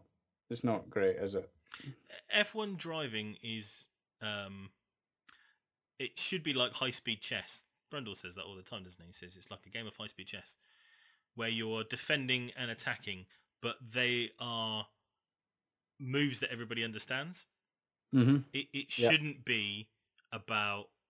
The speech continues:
Speaker 2: it's not a boxing match. It's not about, fe-, you know, feinting and weaving and ducking and diving and, and all of those things to try and land a blow, um, a-, and catching somebody out,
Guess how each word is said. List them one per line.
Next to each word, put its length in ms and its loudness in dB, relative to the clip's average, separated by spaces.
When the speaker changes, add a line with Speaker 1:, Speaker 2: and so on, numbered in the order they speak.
Speaker 2:
it's 300 -8
not 160 -4
a 40 -10
boxing 500 -6
match. 420 -8
It's 220 -12
not 300 -2
about, 460 0
fe-, 360 -8
you 120 -2
know, 120 -2
feinting 720 2
and 220 -10
weaving 340 -4
and 160 -12
ducking 340 -4
and 120 -10
diving 400 -2
and, 100 -12
and 80 -8
all 140 -2
of 60 -2
those 220 -2
things 360 -4
to 100 -20
try 320 -2
and 200 -6
land 360 0
a 40 -4
blow, 320 -2
um, 440 -8
a-, 120 -6
and 140 -14
catching 460 -4
somebody 400 -4
out, 240 0